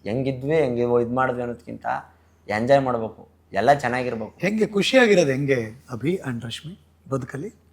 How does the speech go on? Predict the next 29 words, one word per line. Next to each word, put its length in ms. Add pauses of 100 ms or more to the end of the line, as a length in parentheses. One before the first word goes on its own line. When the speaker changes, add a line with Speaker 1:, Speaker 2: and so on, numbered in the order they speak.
(200)
Speaker 1:
ಅಂದ್ರೆ 580
ನಾಳೆಗೆ 880
ಹಿಂಗೆ 300
ಇರ್ಬೇಕು, 520
ಇಷ್ಟೆಲ್ಲ 440
ಇದ್ 260
ಮಾಡ್ಕೋಬೇಕು, 800 (500)
ಸಂಪಾದನೆ 320
ಮಾಡ್ಕೋಬೇಕು, 500
ಉಳಿಸ್ಕೋಬೇಕು, 880 (140)
ಕೂಡಿಡ್ಬೇಕು, 680
ಇವು 200
ಬಿಡ್ಬಾರ್ದು. 580 (100)
ದಿನ 160 (140)
ಕೆಲ್ಸ 260
ಮಾಡ್ತಾ 280
ಇರ್ಬೇಕು, 360 (540)
ಉಣಬೇಕು, 600
ಕಣ್ 180
ತುಂಬ 180
ನೆಮ್ಮದಿ 320
ನಿದ್ದೆ 240
ಮಾಡ್ಬೇಕು, 300 (440)
ಇರೋ 280
ಫ್ರೆಂಡ್ಸ್ಗಳು, 720
ಇರೋ 200
ಫ್ಯಾಮಿಲಿ 360
ಜೊತೆ 220
ಖುಷಿಯಾಗಿರ್ಬೇಕು. 800